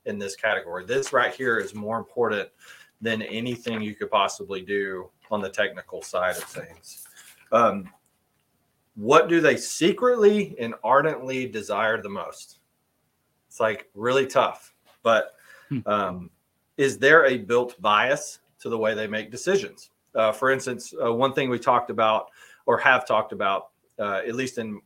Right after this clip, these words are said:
Speaker 1: a private group that I'm in, is, like, engineers, for instance, they tend to, they tend to analyze things and view things differently, uh, than maybe someone else would, maybe, like, an artist or a painter. So that's a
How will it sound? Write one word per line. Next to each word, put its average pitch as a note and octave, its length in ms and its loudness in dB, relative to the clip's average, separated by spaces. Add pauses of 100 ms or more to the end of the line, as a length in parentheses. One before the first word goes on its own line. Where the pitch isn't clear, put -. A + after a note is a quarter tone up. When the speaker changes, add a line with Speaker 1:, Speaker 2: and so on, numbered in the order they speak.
Speaker 1:
a G#2 60 -4
private G2+ 380 -2
group A2 220 -8
that G2 100 -6
I'm G#2 220 -2
in, G2+ 180 -6
is, G2 180 -8
like, G2+ 280 -4
engineers, A#2+ 600 -6
for B2+ 220 -6
instance, C3+ 540 -6 (380)
they C3 160 4
tend B2+ 340 -4
to, A#2 400 -4 (240)
they B2+ 180 2
tend C#3+ 220 -4
to A2 180 -2
analyze A2+ 520 -2
things G#2 260 -10
and G2+ 120 -12
view G#2+ 140 -8
things G#2+ 260 -10
differently, B2 720 0 (360)
uh, A#2 260 4
than A2+ 220 -2
maybe A2+ 280 -2
someone G2+ 440 -6
else F#2 280 -4
would, D2+ 200 -14 (260)
maybe, G2+ 240 -4
like, F#2 400 -2 (160)
an G#2 100 -8
artist F2+ 440 -4
or F#2 140 -2
a F2+ 40 -6
painter. - 500 -8 (280)
So G2+ 260 -2
that's G#2 400 2 (100)
a G2 140 -2